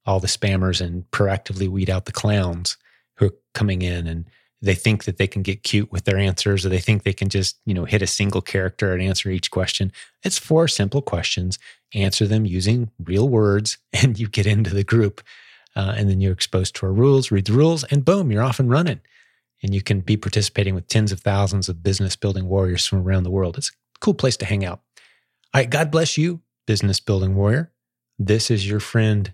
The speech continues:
Jim, hoping that you have an incredible rest of your week. If you're listening to this in early twenty twenty,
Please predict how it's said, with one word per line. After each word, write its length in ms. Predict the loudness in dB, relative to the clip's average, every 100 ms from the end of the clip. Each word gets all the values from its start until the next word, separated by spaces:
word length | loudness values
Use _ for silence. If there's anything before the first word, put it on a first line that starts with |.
| _
Jim, 500 | -4 2 4 4 0 -6 _ _ _ _
hoping 340 | 0 2 0 0
that 200 | -2 -4
you 60 |
have 400 | -2 0 0 -2
an 80 | -2
incredible 800 | -4 -4 -2 2 2 2 0 -2 _ _ _
rest 300 | -2 -2 -2
of 100 | -2
your 120 | -2
week. 440 | 2 2 0 -4 -14 _ _ _
If 120 | -4 -2
you're 100 | 0
listening 360 | 0 0 -2
to 120 | 0
this 240 | 0 0 0
in 140 | -2
early 340 | 0 2 2 -2
twenty 380 | 0 2 2
twenty, 480 | -2 0 2 2 0